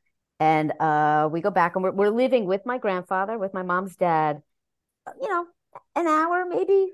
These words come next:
not even, outside of New York City. And my mom starts going in during the day, sometimes during the week, and then going in every day during the week into the church center to, to serve, and then going in on the first train in the morning and coming home on the last train at night,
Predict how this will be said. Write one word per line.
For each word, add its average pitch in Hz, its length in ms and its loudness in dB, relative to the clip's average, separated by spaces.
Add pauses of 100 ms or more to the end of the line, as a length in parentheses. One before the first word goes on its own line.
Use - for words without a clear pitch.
not 311 200 -4
even, 311 260 -2
outside 233 380 0
of 208 80 -2
New 208 80 -4
York 208 160 -2
City. 165 440 -2
And 175 380 -4 (280)
my 185 100 0
mom 190 240 4
starts 208 260 -4
going 185 300 2
in 180 300 -2
during 175 240 0
the 175 100 -4
day, 165 320 0
sometimes 160 540 -4
during 160 160 -4
the 151 60 -4
week, 151 380 -6 (540)
and 175 80 -4
then 170 80 -2
going 170 260 2
in 156 100 0
every 156 220 -2
day 160 160 0
during 156 220 -2
the 156 80 -2
week 160 180 -2
into 170 160 -4
the 151 100 -4
church 147 300 -6
center 147 300 -6
to, 147 120 -6 (180)
to 156 100 -14
serve, 147 500 0 (380)
and 170 160 -2
then 170 180 2
going 165 380 2
in 165 580 -2
on 165 120 -2
the 165 120 -8
first 165 300 -6
train 160 160 -2
in 160 60 -2
the 156 40 -2
morning 156 400 -2
and 156 80 -4
coming 156 240 -4
home 156 180 -2
on 156 60 -4
the 151 100 -4
last 143 300 -2
train 151 200 -6
at - 100 -10
night, 143 400 -4